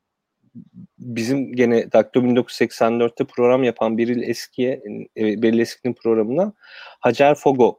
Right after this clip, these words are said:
konuk olmuştu. Hacer Fogo derin yoksulluk ağının işte kurucularından ve gönüllülerinden biri ve ciddi çarpıcı hikayeler anlatmıştı hakikaten mutlak yoksulluğa ilişkin. Şimdi bir, bugün aslında bizim bahsedeceğimiz şey, e,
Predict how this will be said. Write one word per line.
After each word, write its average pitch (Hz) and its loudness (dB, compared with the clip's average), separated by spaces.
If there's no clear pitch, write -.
konuk 107 -2
olmuştu. 101 -2
Hacer 139 2
Fogo 135 -4
derin 135 0
yoksulluk 131 -4
ağının 117 0
işte - -18
kurucularından 113 2
ve 113 0
gönüllülerinden 110 0
biri 156 -2
ve 143 2
ciddi 131 -2
çarpıcı 117 -2
hikayeler 113 4
anlatmıştı 101 -2
hakikaten 104 -4
mutlak 117 0
yoksulluğa 110 0
ilişkin. 101 -8
Şimdi 120 -4
bir, 156 -2
bugün 160 2
aslında 131 0
bizim 127 0
bahsedeceğimiz 135 0
şey, 202 -6
e, 113 0